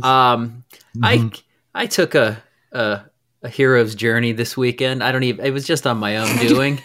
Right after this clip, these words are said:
Speaker 1: I didn't even, I wasn't even prompted. I just decided.
Speaker 2: Mm-hmm.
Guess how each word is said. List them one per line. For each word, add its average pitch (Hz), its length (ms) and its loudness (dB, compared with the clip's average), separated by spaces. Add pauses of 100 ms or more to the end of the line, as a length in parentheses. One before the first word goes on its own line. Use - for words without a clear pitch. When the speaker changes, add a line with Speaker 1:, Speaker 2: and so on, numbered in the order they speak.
Speaker 1:
I 135 100 -4
didn't 131 220 0
even, 113 320 -2
I 131 120 -2
wasn't 127 280 -2
even 110 180 -4
prompted. 120 640 0 (440)
I 208 100 2
just 151 240 -6
decided. 135 600 0 (200)
Speaker 2:
Mm-hmm. 82 280 -6